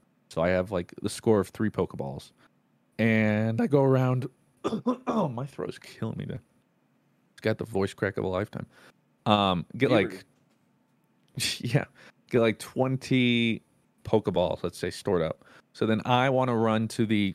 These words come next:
Speaker 1: closest tower they have. So, like, their tier one, let's say their outermost tier turrets. I run, and then you stand on it and do a little animation. You dunk it inside.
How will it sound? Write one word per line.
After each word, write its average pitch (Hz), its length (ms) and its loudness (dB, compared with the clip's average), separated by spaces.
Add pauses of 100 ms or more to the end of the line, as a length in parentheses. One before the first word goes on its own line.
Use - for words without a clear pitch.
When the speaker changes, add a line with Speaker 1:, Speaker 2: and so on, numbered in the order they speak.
(140)
Speaker 1:
closest - 540 0
tower 95 440 2 (420)
they 87 140 2
have. 82 260 -4
So, - 140 -8
like, 80 120 -6
their 82 120 -6
tier 104 300 -4
one, 82 360 -4
let's - 180 -10
say 76 80 -6
their 73 260 -6
outermost 87 440 -2
tier 80 320 -4 (720)
turrets. 90 420 -4 (380)
I - 20 0
run, 113 520 2 (400)
and 113 200 2
then 107 480 2
you 107 340 0
stand 120 420 0
on 98 200 2
it 98 160 0
and 98 220 0
do 110 120 4
a - 20 4
little 98 160 4
animation. 95 520 0
You 87 160 -4 (100)
dunk 107 320 2
it 92 160 -2 (280)
inside. 92 640 0